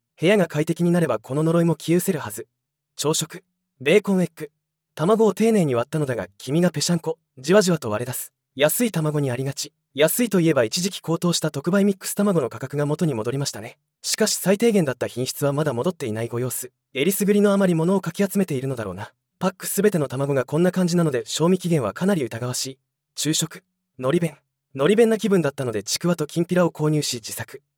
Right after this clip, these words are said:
普段はソースで食べることが多い白身フライだが、海苔弁では圧倒的に醤油ということに気がついた。なぜだ？ご飯に合うからか？夕食、黒酢肉団子オードブル。コンビニ惣菜の肉団子をメインにあれやこれやを少しずつ。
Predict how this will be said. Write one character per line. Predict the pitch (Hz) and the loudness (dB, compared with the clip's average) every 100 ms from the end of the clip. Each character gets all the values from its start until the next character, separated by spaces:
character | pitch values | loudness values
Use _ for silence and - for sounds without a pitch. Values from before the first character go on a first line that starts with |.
| _ | _
普 | - | 2
段 | 220 190 | 4 4
は | 139 | 2
ソ | - | 2
ー | 208 | 0
ス | 175 | 0
で | 151 | -2
食 | 139 | 0
べ | |
る | 160 | -2
こ | - | -2
と | 135 | -2
が | 117 | 0
多 | 131 | 2
い | 151 | 0
白 | - 139 | 0 0
身 | 156 | 0
フ | 165 | 0
ラ | |
イ | 156 | -2
だ | 117 | -2
が、 | 95 - _ - | -6 -10 _ -4
海 | 120 | 2
苔 | 151 | 4
弁 | 190 185 | 4 4
で | 170 | 2
は | 110 | 0
圧 | 107 | -2
倒 | 196 190 | -2 0
的 | 185 | 2
に | 180 | 2
醤 | - 202 | 2 2
油 | 220 | 2
と | 208 | 2
い | 208 | 2
う | |
こ | 196 | 0
と | 185 | -2
に | 143 | -2
気 | 107 | -6
が | 110 | -10
つ | - | -12
い | |
た。 | 123 117 _ _ | -14 -18 _ _
な | 123 165 | -4 -2
ぜ | 160 | -4
だ？ | 143 - _ - | -8 -16 _ -4
ご | 170 | 2
飯 | 214 233 | 2 2
に | 147 | 2
合 | 135 | 0
う | |
か | 135 | -2
ら | 113 | -8
か？ | - - _ _ _ | -12 -18 _ _ _
夕 | 120 151 | -4 -2
食、 | - - - _ _ _ - | -2 -6 -14 _ _ _ -6
黒 | 143 185 | 0 2
酢 | 185 | 4
肉 | 185 190 | 2 2
団 | 190 | 2
子 | 160 147 | 2 0
オ | |
ー | 160 | 0
ド | |
ブ | 139 | -4
ル。 | 113 _ _ _ _ _ | -12 _ _ _ _ _
コ | - 196 | 0 2
ン | |
ビ | 226 | 2
ニ | 226 | 2
惣 | 226 | 2
菜 | 202 170 | 4 2
の | 123 | 0
肉 | 120 170 | -2 0
団 | 190 | 2
子 | 156 | 2
を | |
メ | 117 135 | 0 0
イ | |
ン | 139 | 0
に | 107 | 0
あ | 98 | -2
れ | |
や | 123 120 | -2 -4
こ | - | -4
れ | 135 | 0
や | 160 | 2
を | 139 | 0
少 | - 156 | -4 -6
し | - | -6
ず | - | -8
つ。 | - | -16